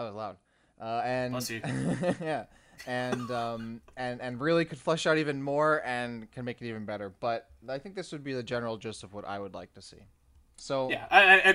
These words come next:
Speaker 2: of course that goes without saying. We,
Speaker 1: Yeah.
Speaker 2: we came up with these pitches. We're not story writers. We're, you know, we're fans, and this is what we would wanna see. I mean, you know,
Speaker 1: Yeah.
Speaker 2: story
Speaker 1: Yeah,
Speaker 2: writers
Speaker 1: yeah,
Speaker 2: in the
Speaker 1: yeah.
Speaker 2: sense that,
Speaker 1: Of course.
Speaker 2: yeah.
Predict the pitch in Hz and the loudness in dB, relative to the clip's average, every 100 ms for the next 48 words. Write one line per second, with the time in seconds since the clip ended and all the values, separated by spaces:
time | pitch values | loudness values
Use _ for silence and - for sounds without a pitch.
0 | 202 202 - 214 196 170 156 135 123 117 | 6 6 8 6 8 6 4 2 0 0
1 | 127 110 113 123 110 95 - 139 151 180 | 2 2 2 -2 -4 -8 -4 0 6 10
2 | 165 151 147 135 123 165 147 147 131 120 | 10 8 4 -2 2 4 6 6 2 0
3 | 131 131 127 - - - 170 160 143 139 | 2 4 4 0 -4 2 4 6 8 8
4 | 135 135 135 123 120 123 120 120 117 117 | 8 6 4 2 -2 -2 0 2 0 -2
5 | - - _ 156 117 110 117 - 165 156 | -8 -20 _ -2 0 0 -2 8 10 12
6 | 147 139 127 131 139 127 120 127 120 117 | 8 6 -2 -2 -2 -4 -2 -2 -2 -2
7 | 117 107 - 123 117 113 175 170 123 113 | -2 -2 -2 0 -2 2 4 6 4 -2
8 | 135 104 92 _ - 123 143 127 120 123 | -10 -10 -12 _ -8 -4 -2 0 2 2
9 | 131 113 104 101 104 - 147 123 117 104 | 2 0 -2 -4 -2 2 2 2 0 -2
10 | - - - 131 | -4 -12 -8 -8